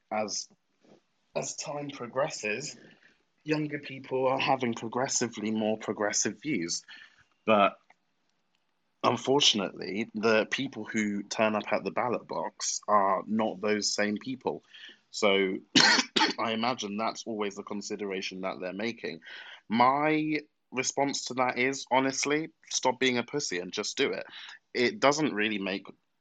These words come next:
I, I don't think it would actually make that much of a difference to how things would turn out in the short term. I advocate for a communist revolution, but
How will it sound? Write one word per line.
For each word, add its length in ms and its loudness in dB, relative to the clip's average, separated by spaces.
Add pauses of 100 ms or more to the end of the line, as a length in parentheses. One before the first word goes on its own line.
(140)
I, 220 6
I 80 2
don't 260 -10
think 220 -14
it 80 -20
would 140 -14
actually 400 -12
make 260 -12
that 160 -6
much 300 0
of 100 -4
a 40 -6
difference 560 -10
to 100 -8
how 240 -4
things 400 -8
would 180 -6 (560)
turn 320 2
out 240 -2
in 180 -12
the 80 -10
short 460 -4
term. 340 -12 (560)
I 500 2 (440)
advocate 540 -2
for 180 -8
a 20 -10
communist 540 -6
revolution, 640 -6
but 100 -6